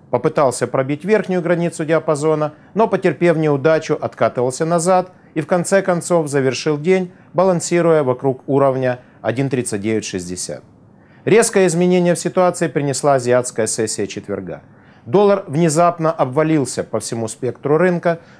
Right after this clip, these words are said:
позволив евро пробиться, наконец, через уровень один сорок и буквально взлететь к уровню один сорок девяносто четыре. Причиной столь резкого хода стало заявление по монетарной политике,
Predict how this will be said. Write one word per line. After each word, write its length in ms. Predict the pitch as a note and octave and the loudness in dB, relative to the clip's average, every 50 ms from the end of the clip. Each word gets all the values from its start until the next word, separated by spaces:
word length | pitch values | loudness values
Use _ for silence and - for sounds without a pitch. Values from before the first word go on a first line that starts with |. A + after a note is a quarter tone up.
| - | -4
позволив 460 | - E3+ E3+ E3+ G3 G3+ G3 F#3+ F3+ | 0 0 2 4 6 6 6 6 4
евро 400 | E3 E3+ F3 F3+ F3 E3 E3 D#3 | 2 4 4 4 4 4 4 0
пробиться, 540 | C#3+ - - C#3+ C3+ C3+ D#3 D3 - - D3+ | 0 0 0 0 0 0 -4 -4 -4 -4 -4
наконец, 560 | C3+ C#3+ - C#3+ C#3 C3+ C3+ C3+ C3 - - - _ - _ | -4 -2 -2 -2 -2 -2 -2 -2 -4 -6 -10 -20 _ -20 _
через 340 | - - C#3 B2+ C3 A#2+ - - | -6 -2 0 2 0 0 0 -2
уровень 360 | C#3+ B2+ A#2+ A#2+ B2 B2+ C#3 | 0 2 4 4 2 2 -2
один 260 | C#3+ C3+ D#3+ D#3+ D#3+ | -2 -2 -2 -4 -4
сорок 360 | - - G3 G3 F#3+ F#3+ F#3 - - - - _ - | -2 0 2 2 2 2 0 -2 -8 -20 -20 _ -4
и 60 | D#3+ | -2
буквально 540 | D3 E3+ F3 F3+ F#3 G3+ G3+ F#3+ G3 F#3+ F3+ | 0 0 0 2 2 2 4 4 4 2 2
взлететь 560 | D#3+ C#3+ D3 E3 D#3+ D3+ - E3+ D#3+ D#3 - | 0 0 -2 -2 -2 -2 0 0 -2 -2 -2
к 60 | - | 0
уровню 500 | D#3 D3+ D3+ D3 C#3+ C#3+ C#3 C3+ C3 C3 - - _ _ _ _ | 0 2 2 2 2 2 0 -2 -2 -4 -6 -14 _ _ _ _
один 280 | - B2 B2 C3+ C3 A#2+ | -2 -2 0 0 -2 -2
сорок 320 | - - C#3 C3+ C3 B2 | 0 2 2 2 2 0
девяносто 480 | A2+ A2 G#2 G#2+ G#2+ G#2+ G#2 - - F2 | -2 -4 -4 -4 -4 -6 -6 -6 -8 -10
четыре. 420 | - - - - D2+ C#2 B1 B1+ - - _ _ _ _ _ _ _ _ _ - _ _ - | -10 -10 -12 -12 -12 -12 -12 -14 -18 -20 _ _ _ _ _ _ _ _ _ -20 _ _ -2
Причиной 560 | - E3+ F#3+ - - G#3+ G3+ G3+ F#3+ F3+ - - | 0 0 0 2 2 2 4 4 4 2 0 -4
столь 300 | - - - D#3 D3 C#3+ | -6 -2 0 2 4 4
резкого 400 | C#3+ C#3+ C3+ - - E3 F3 E3 | 4 2 0 0 0 0 0 2
хода 360 | - G3+ G#3 F#3 G3 F#3 - - | 2 2 2 2 2 0 0 -2
стало 320 | - - F#3+ F#3+ F#3+ F3+ | -2 0 0 2 2 2
заявление 580 | D#3 F3 F#3 F#3 F3 E3+ F3 F3 E3 D3+ C3+ B2 | 2 2 2 2 2 2 2 2 2 2 0 0
по 140 | - C3 | 0 -2
монетарной 520 | A#2+ B2+ B2+ B2+ B2 - D3 C#3+ D#3 D#3+ E3 | -2 0 -2 -2 0 0 0 0 0 -2 -2
политике, 600 | D#3+ F3+ F3+ F#3 F3+ - F3+ E3 - E3+ E3 | 0 -2 -2 -2 -2 -4 -6 -4 -2 -4 -4